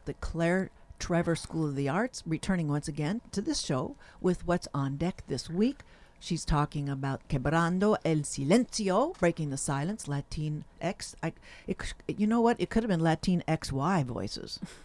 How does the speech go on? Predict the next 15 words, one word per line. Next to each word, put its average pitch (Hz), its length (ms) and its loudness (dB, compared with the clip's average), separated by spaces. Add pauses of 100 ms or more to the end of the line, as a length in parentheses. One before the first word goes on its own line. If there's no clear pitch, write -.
(260)
Or 190 160 10
X - 300 8
X 220 240 6
voices, 143 460 0
that's 123 240 -4
what 123 80 -6
I - 100 -10
should - 220 -14
say. - 240 -6 (520)
'Cause 175 140 2
it's 165 140 -2
mainly, 165 420 2
it's - 160 0
mainly 220 380 6
women 143 420 -2